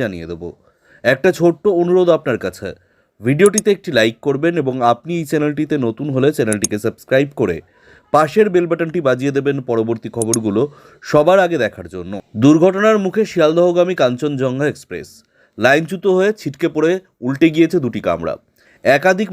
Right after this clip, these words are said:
মানুষের আহতের খবর পাওয়া গিয়েছে। নিউ জলপাইগুড়ি স্টেশন ছাড়ার পরেই কাঞ্চনজঙ্ঘা এক্সপ্রেসে ধাক্কা মারে একটি মালগাড়ি। তাতেই ঘটে দুর্ঘটনা। প্রাথমিকভাবে জানা যাচ্ছে, শিয়ালদহগামী কাঞ্চনজঙ্ঘা এক্সপ্রেস নিউ জলপাইগুড়ি স্টেশন সবেমাত্র ছেড়ে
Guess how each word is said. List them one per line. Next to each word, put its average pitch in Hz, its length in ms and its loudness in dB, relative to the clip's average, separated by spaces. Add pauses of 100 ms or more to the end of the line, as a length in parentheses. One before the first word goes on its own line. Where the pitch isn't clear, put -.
মানুষের 156 360 0 (140)
আহতের 147 400 0
খবর 135 220 0 (340)
পাওয়া 98 240 0
গিয়েছে। 87 320 -8 (600)
নিউ 143 240 4
জলপাইগুড়ি 202 560 2
স্টেশন 196 400 -4
ছাড়ার 160 320 0
পরেই 147 320 2
কাঞ্চনজঙ্ঘা 143 600 -2
এক্সপ্রেসে 139 460 -4
ধাক্কা 110 340 -2
মারে 110 160 4 (360)
একটি - 160 -6 (100)
মালগাড়ি। 92 400 -2 (720)
তাতেই 156 420 4
ঘটে 156 160 0 (100)
দুর্ঘটনা। 98 460 -6 (500)
প্রাথমিকভাবে 202 680 2
জানা 180 200 0
যাচ্ছে, 185 280 -2
শিয়ালদহগামী 170 640 0
কাঞ্চনজঙ্ঘা 160 580 0
এক্সপ্রেস 160 360 -4 (100)
নিউ 135 200 0
জলপাইগুড়ি 135 500 0
স্টেশন 151 360 -4 (640)
সবেমাত্র 180 500 2 (140)
ছেড়ে 151 200 0